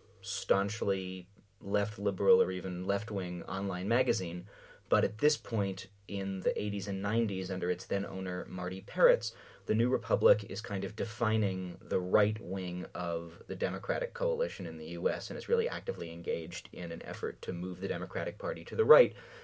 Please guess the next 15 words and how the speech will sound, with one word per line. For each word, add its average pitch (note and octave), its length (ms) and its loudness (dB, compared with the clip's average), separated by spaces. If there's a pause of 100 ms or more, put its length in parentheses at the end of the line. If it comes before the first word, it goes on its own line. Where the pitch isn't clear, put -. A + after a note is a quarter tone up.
(140)
This G#2+ 160 2
is G#2 80 -2
the G#2 80 2
time G2 340 0
when F#2 160 0
a F2+ 40 -4
phrase F#2+ 460 4
like, F2+ 360 -2
"Even A#2+ 280 2
the G#2+ 100 4
liberal G#2 340 8
New G2 160 -2
Republic G2 520 4
thinks - 300 0
that," F#2+ 280 0